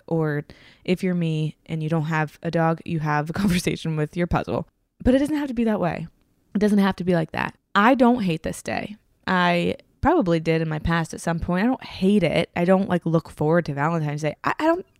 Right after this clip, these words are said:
think I've ever heard somebody <laughs> say, "I can't wait for Valentine's Day."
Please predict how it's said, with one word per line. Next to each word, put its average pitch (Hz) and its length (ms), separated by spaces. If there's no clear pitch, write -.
think 330 160
I've 262 200
ever 175 280
heard 165 240
somebody 160 320
<laughs> - 0
say, 160 560
"I 185 100
can't 196 300
wait 147 180
for - 140
Valentine's - 560
Day." - 320